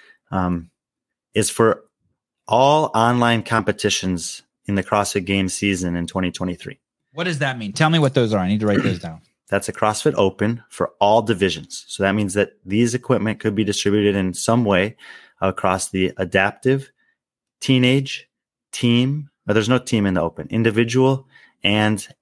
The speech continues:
Speaker 1: masters or age group divisions.
Speaker 2: Okay.
Speaker 1: Open.
Speaker 2: Okay.
Speaker 1: For quarterfinals, there are three rounds of quarterfinals. There's individual quarterfinals online, team quarterfinals the following week online,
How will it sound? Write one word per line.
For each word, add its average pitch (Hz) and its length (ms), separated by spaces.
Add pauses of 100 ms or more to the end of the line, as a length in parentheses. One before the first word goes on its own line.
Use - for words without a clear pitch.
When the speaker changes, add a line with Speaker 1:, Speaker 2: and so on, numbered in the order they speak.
Speaker 1:
masters 101 840
or 90 120
age 90 260
group 92 220 (120)
divisions. 90 580 (300)
Speaker 2:
Okay. 104 200
Speaker 1:
Open. 113 60 (680)
Speaker 2:
Okay. 113 200 (220)
Speaker 1:
For - 160
quarterfinals, 110 720
there 101 160
are 104 80
three 151 400
rounds 104 320
of 87 140
quarterfinals. 90 800 (160)
There's 90 160
individual 110 680
quarterfinals 120 760
online, 101 540 (560)
team 151 360
quarterfinals 107 680
the 107 100
following 101 440
week 101 280 (260)
online, 98 540